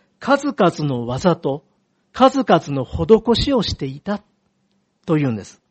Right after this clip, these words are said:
ちょっとくどいように読みましたけれども。そして、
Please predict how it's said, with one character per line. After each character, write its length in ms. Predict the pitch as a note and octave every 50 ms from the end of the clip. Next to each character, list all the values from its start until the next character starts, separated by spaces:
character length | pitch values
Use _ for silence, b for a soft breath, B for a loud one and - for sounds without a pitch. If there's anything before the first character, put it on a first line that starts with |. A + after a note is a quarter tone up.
| _ _ _ _ _ _ -
ち 80 | -
ょ 20 | F#3
っ 40 |
と 60 | D3+ C#3
く 160 | - F#3+ E3+
ど 120 | D#3+ D#3
い 40 | D#3+
よ 100 | D3 C#3
う 40 | C3
に 200 | B2 B2+ B2 A2+
読 180 | - - C#3+
み 60 | C#3 C3+
ま 100 | C3+ C3
し 60 | -
た 80 | C#3
け 100 | A#2+ D3+
れ 80 | A#2+ A2
ど 100 | G2+ G2+
も。 240 | A#2+ E3+ G#3+ - _ _ _ _ _ _ _ _ _ _ _ _ _ _ _ _ _ _ _ _ _ _ _ _ _ _ _ _
そ 140 | - - G#3
し 120 | - - -
て、 260 | G3+ F#3 F#3 -